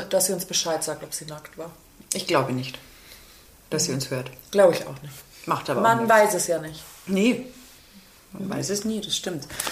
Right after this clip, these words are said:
Speaker 2: Oh, ey, diese Nussbussel sind echt geil. Das ist so ein richtig schöner, weicher Teig mit dieser Nussfüllung. Oh Gott, das erinnert mich an meine Kindheit.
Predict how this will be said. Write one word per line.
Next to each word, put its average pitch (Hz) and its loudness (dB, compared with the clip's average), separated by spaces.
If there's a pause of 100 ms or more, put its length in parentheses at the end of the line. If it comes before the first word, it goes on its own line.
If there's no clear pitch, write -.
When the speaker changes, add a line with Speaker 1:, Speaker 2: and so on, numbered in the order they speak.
(160)
Speaker 2:
Oh, - -2
ey, 170 -2
diese 185 2
Nussbussel 185 2
sind 170 -4 (140)
echt - -10
geil. 254 -4 (340)
Das 190 -4
ist 208 2
so 240 2
ein 220 0
richtig 233 -2
schöner, 208 0
weicher 202 -2
Teig 233 -4
mit 196 -6
dieser 196 0
Nussfüllung. 135 -2
Oh 151 -4 (380)
Gott, - -6
das 160 -4
erinnert 180 2
mich 175 -2
an 165 2
meine 156 0
Kindheit. 214 -2